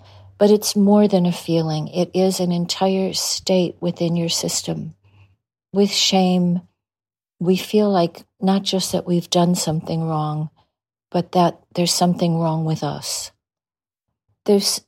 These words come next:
no standard timeline for grieving and no one right way to cope. The first thing is to accept your feelings.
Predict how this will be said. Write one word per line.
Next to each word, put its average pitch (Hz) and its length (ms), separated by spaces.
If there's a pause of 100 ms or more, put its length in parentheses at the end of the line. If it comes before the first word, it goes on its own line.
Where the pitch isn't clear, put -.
(100)
no 220 220
standard 220 640
timeline 165 600
for 156 140
grieving 147 560
and 156 300
no 160 440 (140)
one 151 420
right 143 320
way 139 200
to 147 100
cope. - 420 (1160)
The - 80
first 202 420
thing 196 160
is 175 160
to - 180
accept - 540
your 160 140
feelings. 151 720